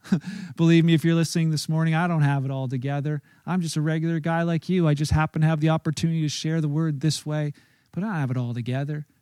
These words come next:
He says, we're not pointing our fingers at us, pointing our fingers at our opinions, pointing at our fingers at, uh, our rights, because we have to give up those rights. And we're not pointing our fingers at people saying, "Oh, they're so bad, they're so wrong, they gotta change,"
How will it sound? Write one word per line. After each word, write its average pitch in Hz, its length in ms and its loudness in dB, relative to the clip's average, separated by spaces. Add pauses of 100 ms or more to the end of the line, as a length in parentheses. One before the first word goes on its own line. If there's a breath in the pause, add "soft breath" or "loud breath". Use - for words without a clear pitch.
(180)
He 170 60 -8
says, 160 100 -6
we're 202 100 0
not 196 140 0
pointing 180 220 -2
our 165 40 2
fingers 165 340 0
at 156 120 0
us, 160 280 0
pointing 170 320 -6
our 165 60 -4
fingers 170 320 -2
at 151 160 -2
our 165 240 -4
opinions, 165 480 -2
pointing 175 300 -2
at 160 40 -4
our 156 60 -4
fingers 170 400 -2
at, 147 140 -2 (240 loud breath)
uh, 156 160 2 (100)
our 160 220 2
rights, 165 280 2
because - 520 0 (480)
we 175 140 2
have 202 100 0
to 196 80 -2
give 170 160 0
up 190 220 -6
those 123 260 -2
rights. 127 440 -12 (600)
And 175 100 0
we're 208 60 8
not 208 160 2
pointing 208 260 4
our 185 60 4
fingers 190 340 4
at 190 220 6
people 190 240 2
saying, 180 200 2
"Oh, 190 160 2
they're 208 160 -2
so 214 220 0
bad, 202 320 0
they're 208 160 2
so 233 220 0
wrong, 208 420 2
they 208 140 0
gotta 208 200 -2
change," 202 540 -2